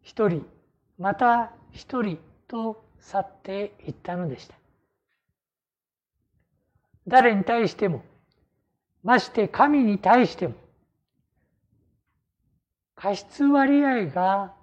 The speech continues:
ゼロであると主張できる人は誰もいないのです。誰もがこのように罪人でありながら、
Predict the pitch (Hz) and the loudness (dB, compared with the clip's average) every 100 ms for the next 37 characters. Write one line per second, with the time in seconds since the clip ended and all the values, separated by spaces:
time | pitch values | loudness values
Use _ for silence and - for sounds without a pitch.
0 | _ _ _ - 135 214 294 339 214 165 | _ _ _ -14 -6 0 4 4 2 -2
1 | 123 - _ _ _ _ _ _ - 240 | -6 -10 _ _ _ _ _ _ -10 -4
2 | 208 - - 262 262 240 - 240 190 - | -4 -4 -4 -2 2 2 2 0 -2 -4
3 | 220 220 220 208 - _ _ _ _ _ | -2 0 0 -4 -14 _ _ _ _ _
4 | _ - 160 170 185 233 226 220 208 226 | _ -12 -8 -6 -6 -8 -8 -8 -8 -8
5 | 262 254 147 - _ _ _ _ _ _ | -12 -14 -14 -18 _ _ _ _ _ _
6 | _ _ _ _ _ _ _ _ _ _ | _ _ _ _ _ _ _ _ _ _
7 | _ _ _ _ _ _ _ _ _ _ | _ _ _ _ _ _ _ _ _ _
8 | 170 190 208 247 240 247 220 226 - - | -6 -2 0 0 2 2 2 0 -6 -20
9 | _ _ _ - 190 226 247 247 196 190 | _ _ _ -2 2 4 4 2 2 0
10 | 180 - 214 247 247 269 247 247 208 202 | -2 -4 0 0 0 0 2 2 0 0
11 | 254 277 277 269 196 | 0 0 0 -2 -4